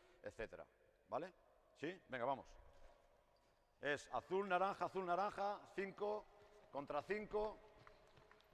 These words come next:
Empezáis a hacer rueda de palmeo y cuando yo diga, el que, cuando yo diga rebote,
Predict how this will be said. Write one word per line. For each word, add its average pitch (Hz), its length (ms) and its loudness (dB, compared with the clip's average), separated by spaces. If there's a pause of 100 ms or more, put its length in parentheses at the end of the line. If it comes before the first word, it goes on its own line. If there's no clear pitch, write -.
(680)
Empezáis 139 400 2
a 196 40 6
hacer 185 200 4
rueda 190 200 8
de 180 80 6
palmeo 214 520 4 (640)
y 139 80 -4
cuando 139 260 -2
yo 170 180 0
diga, 214 460 0 (600)
el 127 160 -6
que, 139 320 0
cuando 131 180 -4
yo 165 60 -2
diga 190 180 4
rebote, 226 540 2